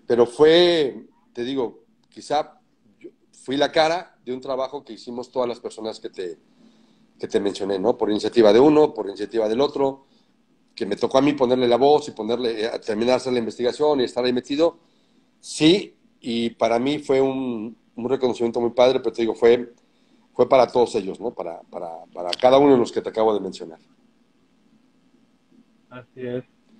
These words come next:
Speaker 2: sin duda.
Speaker 1: Mira, está, está aquí, <clears throat> no te había contado esa parte.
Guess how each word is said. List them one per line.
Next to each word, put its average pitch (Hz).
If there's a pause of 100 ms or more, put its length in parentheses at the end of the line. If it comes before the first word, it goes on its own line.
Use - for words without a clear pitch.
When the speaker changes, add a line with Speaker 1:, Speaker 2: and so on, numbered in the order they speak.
(280)
Speaker 2:
sin 127
duda. 135
Speaker 1:
Mira, 135
está, 156
está 127
aquí, 147 (680)
<clears throat> 202
no 131
te 156
había 147
contado 143
esa 147
parte. 151